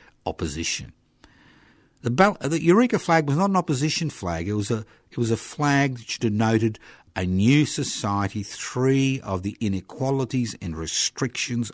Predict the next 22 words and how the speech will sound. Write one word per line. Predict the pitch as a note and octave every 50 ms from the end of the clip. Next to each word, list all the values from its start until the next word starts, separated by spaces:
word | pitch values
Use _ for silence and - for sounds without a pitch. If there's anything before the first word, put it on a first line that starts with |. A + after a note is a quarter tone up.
| -
of | F2+ F2 E2+
the | F2+ F2+ - _ -
old | F2+ F2+ F#2 F2+ F2+ F2+ F2 F2 F2 F2 - _ - _ _ -
order | - F2+ F2+ F#2+ G2 F2 D#2 - - - _ _ _ _ _ _ _ _ _ _ _ _ _ _ _ -
in | - F2
the | F2 E2+
Northern | E2+ F2 E2+ E2+ E2+ E2
Hemisphere. | F#2 F2 F2 D#2+ - - - E2+ D#2+ D#2+ - - _ _ _ _ _ _ _ _ _ _ _ _
It | - _ _ _ _ - C#3+
wasn't | C3+ D3+ F3+ D#3
just | E3 D3 - -
an | B2+
opposition | B2 A#2+ - A2 G2+ G2+ G#2 G2 - - F#2+
flag. | - - E2+ D#2+
It | D#2
wasn't | F#2 B2 C#3+ D#3 F3 E3
a, | - - - -
it's | - -
not | D3 F3
a | F3+
Confederate | - E3 C#3 - - - D3 C#3+ C3+ A2+ A2 F2+ -
flag. | - - F#2+ F2 D#2 C#2+ C2+ - - -